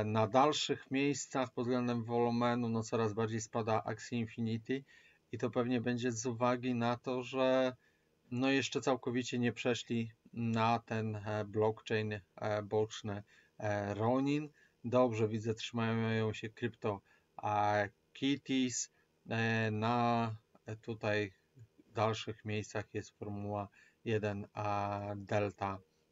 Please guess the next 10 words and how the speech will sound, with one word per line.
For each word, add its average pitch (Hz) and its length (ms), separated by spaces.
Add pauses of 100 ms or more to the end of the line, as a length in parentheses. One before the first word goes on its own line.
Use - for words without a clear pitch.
(140)
e, 101 380 (220)
Time. 98 400 (600)
Natomiast 113 260
pod 117 120
względem 110 480
samej 110 260 (100)
sp-, - 100
sprzedaży, 107 720
tak 104 140
jak 101 120